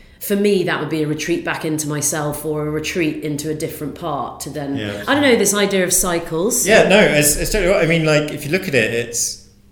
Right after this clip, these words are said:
Speaker 1: Rather
Speaker 2: so
Speaker 1: than
Speaker 2: you put yourself, like, people, I think this is what the problem with, or why people have a problem with the word lazy. It's
Speaker 1: Mm.
Speaker 2: like, you're not putting yourself out there, you're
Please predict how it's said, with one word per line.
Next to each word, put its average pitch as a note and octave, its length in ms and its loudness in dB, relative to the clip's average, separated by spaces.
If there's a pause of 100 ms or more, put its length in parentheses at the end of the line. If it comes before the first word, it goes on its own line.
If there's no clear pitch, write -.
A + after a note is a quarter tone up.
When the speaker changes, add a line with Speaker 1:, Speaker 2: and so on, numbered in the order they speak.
(100)
Speaker 1:
Rather F#3+ 200 -4
Speaker 2:
so C#3+ 460 2
Speaker 1:
than C#3+ 280 -6
Speaker 2:
you D#3+ 120 2
put - 160 0
yourself, D#3+ 320 -2
like, D#3 160 -4
people, G3 240 -4
I - 40 -4
think G3 200 -2
this D3 160 -4
is A#2+ 120 -8
what C3 420 -2
the - 60 -12
problem A2+ 360 -8
with, A2 360 -8 (280)
or G2 340 -8
why B2 220 2
people A#2 240 -4
have G2+ 100 -4
a G#2 40 -12
problem G#2+ 200 -8
with G2 80 -6
the G2 60 -6
word G2 180 -6
lazy. G#2 340 -4
It's F#3+ 220 0
Speaker 1:
Mm. F3+ 100 -2 (280)
Speaker 2:
like, B2+ 140 -10 (420)
you're A#2 280 -8
not A#2+ 800 -2
putting A#2 240 -4
yourself G#2 400 -2
out A#2+ 180 0
there, A#2 80 -2
you're A2 100 -2